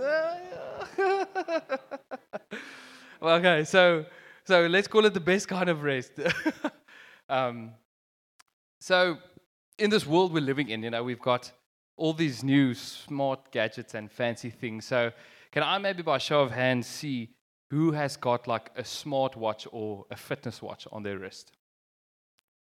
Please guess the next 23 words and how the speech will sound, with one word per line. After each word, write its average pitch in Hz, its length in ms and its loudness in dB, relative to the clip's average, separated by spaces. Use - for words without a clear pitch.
I 107 60 -10
guess 104 120 -14
it's 113 160 -10
like, 101 140 -6
yeah, 107 160 -6
majority 117 520 -2
of 113 100 -2
the 113 100 -8
church. - 460 -6
And 151 480 2
I'm, 156 380 0
I'm 156 180 -2
also 160 240 -4
wearing 147 240 -4
the 135 80 -12
same 147 300 -8
one. 160 300 -4
I'm 127 100 -10
wearing 127 300 -2
a 120 60 -6
Garmin. 127 520 -2
And, 131 440 -2
yeah, 123 260 2